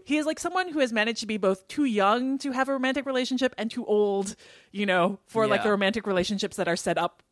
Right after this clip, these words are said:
Speaker 1: like, as potential for him in movies
Speaker 2: Right.
Speaker 1: at the same time.
Speaker 2: Yes.
Speaker 1: And, and this is the movie that finally says, like, maybe he doesn't need a romantic relationship with a woman.
Speaker 2: With a woman.
Speaker 1: Yes.
Speaker 2: Yeah.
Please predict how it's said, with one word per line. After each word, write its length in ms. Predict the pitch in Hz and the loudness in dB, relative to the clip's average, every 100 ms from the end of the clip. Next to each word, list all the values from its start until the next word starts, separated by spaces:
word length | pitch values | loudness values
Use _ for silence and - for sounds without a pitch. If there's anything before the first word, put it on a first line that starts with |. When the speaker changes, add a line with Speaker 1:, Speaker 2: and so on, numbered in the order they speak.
| _ | _
Speaker 1:
like, 220 | 175 170 - | -6 -6 -6
as 160 | 180 | -6
potential 460 | 175 214 208 190 180 | -6 -8 -6 -4 -4
for 200 | - 170 | -2 -4
him 140 | 180 | -4
in 120 | 160 165 | -6 -4
movies 460 | 175 151 127 170 | -4 -4 -6 0
Speaker 2:
Right. 320 | 143 135 107 180 | 2 4 2 -2
Speaker 1:
at 80 | |
the 80 | 202 | -4
same 400 | - 185 175 165 | -4 -4 -4 -6
time. 360 | - 120 101 190 | -8 -6 -4 -2
Speaker 2:
Yes. 380 | 117 - - - - | -2 -4 -8 -14 -10
Speaker 1:
And, 380 | 220 240 247 240 _ _ _ _ _ - | -2 -2 -2 -6 _ _ _ _ _ -2
and 340 | 214 247 233 | 0 0 -2
this 180 | 254 285 | -2 -2
is 140 | 294 | -6
the 80 | 262 | -6
movie 240 | 294 285 277 | -4 -2 -2
that 160 | 240 | 0
finally 320 | 226 220 226 220 | 0 0 0 0
says, 280 | 226 208 226 | 0 -2 -2
like, 240 | 233 - | -4 -2
maybe 220 | 277 269 | -2 0
he 120 | 320 311 | 0 0
doesn't 320 | 339 359 269 | 0 -2 -2
need 240 | 359 392 | 0 0
a 60 | 285 | 2
romantic 400 | 262 247 240 247 | 2 2 0 0
relationship 500 | 233 202 208 196 170 | 0 0 -2 -6 -4
with 100 | 175 | -4
a 40 | |
woman. 420 | 160 160 160 156 175 | -2 -4 -4 -4 0
Speaker 2:
With 160 | 170 | 2
a 80 | 139 | 2
woman. 320 | 139 170 110 | 2 2 2
Speaker 1:
Yes. 400 | 180 165 - - - | -2 -2 -4 -4 -2
Speaker 2:
Yeah. 340 | 139 120 | 0 0